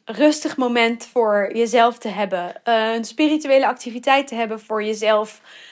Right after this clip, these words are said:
Eh, althans, voor mij is dat echt wel dat ik, ik weet dat er ook mensen zijn die voornamelijk kaarten leggen voor anderen. Maar als ik voor mezelf een momentje pak en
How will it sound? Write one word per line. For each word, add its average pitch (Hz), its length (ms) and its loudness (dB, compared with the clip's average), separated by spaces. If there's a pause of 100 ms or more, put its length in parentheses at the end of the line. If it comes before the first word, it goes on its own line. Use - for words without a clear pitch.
(120)
Eh, 185 240 -2
althans, 214 360 -2
voor 226 100 -6
mij 277 280 4
is 240 120 -8
dat 220 140 -2
echt 220 200 -8
wel 214 180 0
dat 214 140 -8
ik, - 240 -18
ik 247 180 -12 (140)
weet 226 240 -2
dat 214 120 -10
er 208 120 -2
ook 208 100 -4
mensen 220 280 -6
zijn 196 140 -8
die 202 100 -6
voornamelijk 208 440 -6
kaarten 214 280 -2
leggen 196 220 -8
voor 190 200 -12
anderen. 262 520 0 (440)
Maar 220 360 2
als 240 160 -2
ik 247 120 -4
voor 233 160 -4
mezelf 247 360 2
een 247 60 -12
momentje 247 420 -4
pak 202 460 -2 (500)
en 240 300 -2